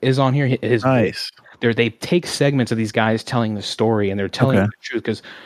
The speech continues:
Speaker 1: Jim Ross at the time is, like, is kind of the G M. You know, he's the guy, like, Vince tells him, "Okay, you're gonna fire this guy, hire, you know, you're gonna suspend this guy, fine this guy." So that's the role Jim is playing, uh, in this, and he's in here telling you the story.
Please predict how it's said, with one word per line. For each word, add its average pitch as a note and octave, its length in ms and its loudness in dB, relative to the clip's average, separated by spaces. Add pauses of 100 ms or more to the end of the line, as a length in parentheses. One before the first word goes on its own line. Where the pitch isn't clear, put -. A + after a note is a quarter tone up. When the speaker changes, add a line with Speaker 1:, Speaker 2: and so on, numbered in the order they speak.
(200)
Speaker 1:
Jim C3 280 4
Ross C3 220 4
at A2+ 120 -2
the - 60 -8
time A2 240 2
is, G#2 120 -6
like, G#2 300 0
is A2+ 80 -4
kind D#3 180 2
of D#3 60 4
the B2+ 80 2
G A2 320 -2
M. G#2+ 280 -4 (220)
You C3+ 100 0
know, C3 60 2
he's C3 180 -2
the C#3 80 2
guy, A#2+ 220 2
like, G2+ 200 -2
Vince B2+ 320 0
tells A2+ 240 0
him, A2 80 -4
"Okay, A2 180 -4
you're G#2+ 120 -2
gonna G#2+ 160 -2
fire A#2 400 2
this A2 200 -2
guy, G#2 280 4
hire, G#2 300 2
you G#2 180 -2
know, A#2+ 80 2
you're A#2 260 2
gonna G#2+ 140 -2
suspend B2 500 0
this A2+ 100 0
guy, G#2+ 240 2
fine G#2+ 300 -2
this G#2 140 -6
guy." G#2+ 160 0
So A2+ 120 -4
that's D3 160 2
the B2 120 2
role A2+ 300 2
Jim G2+ 280 -6
is G2 100 -6
playing, C3 360 -2 (420)
uh, G2 280 4 (180)
in B2 140 2
this, D#3 200 2
and - 80 -4
he's C#3+ 240 4
in A#2 80 2
here A2 100 2
telling G#2 280 0
you G2 80 -4
the F#2+ 80 -12
story. G2 340 -2